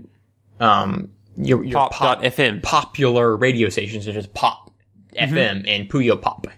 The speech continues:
Speaker 1: No, I'm just kidding. <laughs> Puyo
Speaker 2: Yeah,
Speaker 1: Pop's
Speaker 2: it's
Speaker 1: great.
Speaker 2: easy for people to assume pop is basically a synonym for shallow and bad.
Speaker 1: Yeah, and so I've kind of come to realize that
Speaker 2: Maybe, maybe the, uh, <laughs> maybe Carl and Will were trying to use a synonym for our music as shallow and
Speaker 1: Well,
Speaker 2: bad.
Speaker 1: in all honesty, I think they were,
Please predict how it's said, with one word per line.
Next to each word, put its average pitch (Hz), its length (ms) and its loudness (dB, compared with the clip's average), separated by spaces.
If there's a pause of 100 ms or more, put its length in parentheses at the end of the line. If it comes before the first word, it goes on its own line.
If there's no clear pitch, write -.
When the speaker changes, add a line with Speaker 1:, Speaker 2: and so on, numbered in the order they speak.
Speaker 1:
No, 113 60 -2
I'm 113 100 -2
just 104 160 -6
kidding. - 240 -4
<laughs> 196 300 -12
Puyo - 80 0
Speaker 2:
Yeah, 190 220 4
Speaker 1:
Pop's 151 120 2
Speaker 2:
it's 165 100 2
Speaker 1:
great. 202 140 2
Speaker 2:
easy 175 140 4
for 135 80 -4
people 156 240 2
to 139 120 2
assume 127 360 2
pop 110 340 0
is 117 160 0
basically 117 500 -2
a 104 60 2
synonym 101 540 0
for 107 340 0
shallow 104 460 0
and 101 160 -2
bad. 98 340 0 (120)
Speaker 1:
Yeah, 160 420 -2 (160)
and 131 200 0
so 165 320 -2
I've 139 220 -2
kind 190 160 -2
of 165 80 -2
come 170 120 -2
to 131 60 -2
realize 139 320 2
that 120 120 -2
Speaker 2:
Maybe, 185 340 2
maybe 170 480 2
the, 143 300 2
uh, 123 320 2 (320)
<laughs> 294 180 2
maybe 151 300 2
Carl 139 340 2
and 127 80 0
Will 127 220 2
were 139 240 2
trying 113 380 2
to 113 40 -2
use 110 320 2
a 117 240 4
synonym 117 460 2
for 139 180 2
our 120 80 4
music 117 400 -2
as 151 80 0
shallow 123 360 2
and 120 100 2
Speaker 1:
Well, 226 220 2
Speaker 2:
bad. 196 80 4
Speaker 1:
in 196 40 0
all 214 140 2
honesty, 214 400 2
I 131 40 2
think 151 200 0
they 127 100 4
were, 120 480 2